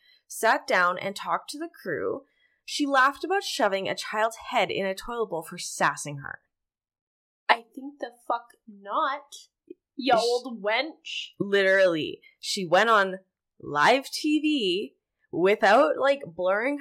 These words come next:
Speaker 1: her face. Her name is right up in there. And she was like, "Yeah, I told this boy to go and clean the toilet, and he gave me this, 'Ugh, I don't want to.'" She was like, "I'll show you you don't want to,"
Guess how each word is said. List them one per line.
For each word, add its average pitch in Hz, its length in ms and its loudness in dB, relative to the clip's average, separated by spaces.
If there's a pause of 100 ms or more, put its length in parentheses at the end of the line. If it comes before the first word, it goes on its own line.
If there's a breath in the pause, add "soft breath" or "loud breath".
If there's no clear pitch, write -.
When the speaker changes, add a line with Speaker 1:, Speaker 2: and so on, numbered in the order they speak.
Speaker 1:
her 339 120 -4 (120)
face. 214 480 2
Her 202 120 -6
name 190 320 -2
is 190 180 -2
right 165 300 2
up 330 220 0
in 339 220 -4
there. 170 440 2 (480 loud breath)
And 208 220 2
she 226 120 -6
was 214 100 -4
like, 196 180 0
"Yeah, 262 120 4
I 214 200 8
told 240 380 -2
this 220 180 -4
boy 220 540 4 (300 soft breath)
to 220 120 -2
go 202 160 4
and 190 80 0
clean 220 240 -2
the 185 100 0
toilet, 226 540 4
and 214 140 0
he 208 180 -6
gave 196 140 0
me 196 100 -2
this, 180 260 -6 (120)
'Ugh, - 80 -8
I - 360 -10
don't 170 200 -16
want 170 280 -4 (100)
to.'" 139 340 -4 (340 soft breath)
She 196 160 -4
was 170 140 -2
like, 156 260 0
"I'll 147 180 2
show 165 380 -6
you 147 240 -6
you 101 220 -10
don't 113 280 -4
want 113 260 -4
to," 151 260 -6